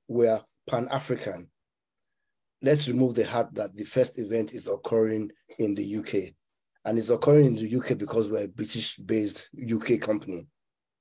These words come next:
So that's why it's occurring. Just for, um, more information, we have, we have already about two or three,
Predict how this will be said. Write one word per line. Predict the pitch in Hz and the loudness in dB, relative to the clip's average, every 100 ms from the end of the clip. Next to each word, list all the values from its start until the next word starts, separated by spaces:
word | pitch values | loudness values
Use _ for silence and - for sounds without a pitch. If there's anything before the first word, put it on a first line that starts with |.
| _ | _
So | - 104 | -6 0
that's | 117 113 110 | 2 2 4
why | 113 | 2
it's | - | 2
occurring. | 101 - 107 98 92 _ - _ - | -8 -2 -2 -2 -8 _ -20 _ 4
Just | 147 151 | 4 6
for, | 135 120 110 - | 6 6 6 2
um, | 107 101 101 98 - - _ _ _ _ _ _ _ - _ _ _ _ _ _ - | 2 2 0 -2 -8 -16 _ _ _ _ _ _ _ -20 _ _ _ _ _ _ 0
more | 117 127 | 6 8
information, | 113 - 110 117 113 107 104 | 6 2 2 2 0 -2 0
we | |
have, | 123 135 - _ | 2 2 0 _
we | 120 117 | 0 4
have | 127 127 - _ _ _ _ _ _ _ _ _ _ _ - | 4 2 -8 _ _ _ _ _ _ _ _ _ _ _ 4
already | 131 123 113 113 | 6 6 2 -6
about | 104 104 104 - - | -6 -4 -4 -8 -10
two | - 139 | -2 2
or | 120 - | 2 2
three, | 127 123 | -4 -4